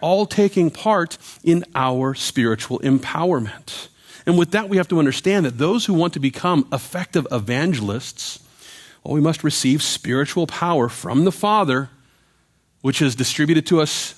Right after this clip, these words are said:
by the indwelling Holy Spirit, all for the sake of being witnesses for the Son. It's in Acts chapter two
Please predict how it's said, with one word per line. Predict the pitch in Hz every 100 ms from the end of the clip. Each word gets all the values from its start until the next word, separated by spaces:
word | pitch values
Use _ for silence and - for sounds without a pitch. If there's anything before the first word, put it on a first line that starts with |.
| -
by | 147
the | 127 143
indwelling | 175 170 185 190
Holy | 156 185 190
Spirit, | 165 - - 214 139 143 - - _ _ _ _ _
all | 139 151
for | 151
the | 151
sake | 147 156 139 143
of | 127
being | 139 135 127
witnesses | 156 143 131 135 117 117 - -
for | - 117 110
the | 107
Son. | - 123 107 92 - _ _ _ _ _ _ _ _ _ _ _
It's | 131 147
in | 131
Acts | 123
chapter | - 135 123 104
two | - 147 113